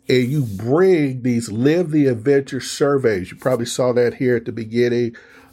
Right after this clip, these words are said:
uh, a, a little photo of that. These are surveys that you can hand to the boys that the boys can fill out. And on the back,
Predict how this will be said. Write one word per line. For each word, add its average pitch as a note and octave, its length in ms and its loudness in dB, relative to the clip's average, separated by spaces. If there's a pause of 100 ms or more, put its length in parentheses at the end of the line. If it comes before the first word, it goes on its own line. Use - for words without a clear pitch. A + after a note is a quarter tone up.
(100)
uh, G#2 320 -2 (140)
a, A#2+ 200 0
a A2 80 -4
little A2 240 0
photo A2+ 760 0
of A#2+ 260 -2
that. A2+ 360 -2 (220)
These B2+ 460 0
are A2 340 0 (720)
surveys B2+ 760 2
that G#2 180 -6
you C#3+ 80 -4
can A2+ 200 -8
hand D#3 580 -2
to D#3 160 -2
the C3+ 60 -2
boys C3 580 0
that G2+ 140 -8
the F2 40 -8
boys C3+ 540 0
can F2+ 180 -14
fill B2+ 400 -2
out. A#2 440 -4 (1000)
And A2+ 460 2 (600)
on A2+ 180 2
the G2 160 -8 (140)
back, C3+ 480 0